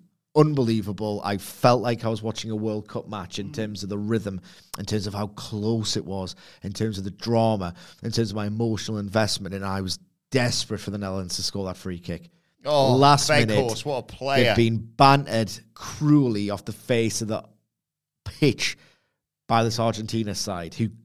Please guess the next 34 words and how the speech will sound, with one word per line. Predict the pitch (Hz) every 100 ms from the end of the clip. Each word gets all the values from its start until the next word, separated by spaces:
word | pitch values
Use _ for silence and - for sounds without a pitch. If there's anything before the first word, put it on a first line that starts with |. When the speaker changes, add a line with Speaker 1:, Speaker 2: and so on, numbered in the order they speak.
| _ -
Speaker 1:
mastered | 120 120 113 - 107
the | 92
dark | 104 98 95 101
arts, | 92 92
and | 107
they | 104
were | 101
phenomenal, | - 107 110 104 98 98
and |
it | 95
was | 92
great, | - 131 117 117 110
compelling | 113 110 98 110 104
drama. | 107 104 98 95 - -
Speaker 2:
Paredes | 117 117 104 95 82
was | 85
the | 90
one | 90
who |
kicked | 87 - - -
it |
at | -
the | 165
bench, | 156
Speaker 1:
Yeah, | 147
the | 135
Speaker 2:
wasn't | 127
Speaker 1:
guy | 139 135
Speaker 2:
he? |
Speaker 1:
kicked | 135 139 127
the |
football | 110 - 135 - 127 117
at |
the | 107